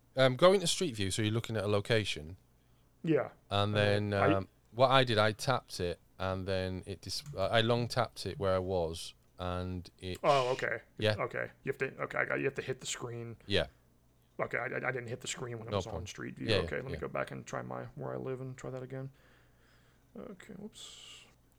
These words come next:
Speaker 2: So it has five years ago from my current location, and there's, like, a bunch of trees out front that aren't there anymore.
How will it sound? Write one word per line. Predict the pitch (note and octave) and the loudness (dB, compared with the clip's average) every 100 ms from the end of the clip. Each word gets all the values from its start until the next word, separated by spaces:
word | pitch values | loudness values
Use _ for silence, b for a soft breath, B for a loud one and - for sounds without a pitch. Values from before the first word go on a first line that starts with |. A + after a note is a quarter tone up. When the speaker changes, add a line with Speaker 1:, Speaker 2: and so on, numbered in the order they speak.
| _ - | _ -2
Speaker 2:
So | D#3 | 4
it | |
has | C#3+ D3 | 4 4
five | - C#3 E3 | 6 8 8
years | D#3+ E3+ F3 | 4 0 0
ago | F#3+ G3 G#3+ | 2 2 2
from | E3+ | 0
my | C#3 | -2
current | - D#3 E3+ | 0 -2 0
location, | E3+ F3 F3+ G3 | -2 0 -2 -2
and | D#3+ | 0
there's, | C#3 | 0
like, | C#3+ | 0
a | C3+ | -2
bunch | C3+ B2 | -2 -4
of | |
trees | - C3+ C3 A#2 | -6 -4 -4 -2
out | A2+ - | -2 -4
front | C3 A#2+ A#2+ | -6 -6 -4
that | |
aren't | A#2 B2 B2+ | -6 -6 -8
there | B2 B2 | -8 -8
anymore. | A#2 A#2+ A#2 C3 | -8 -6 -4 -6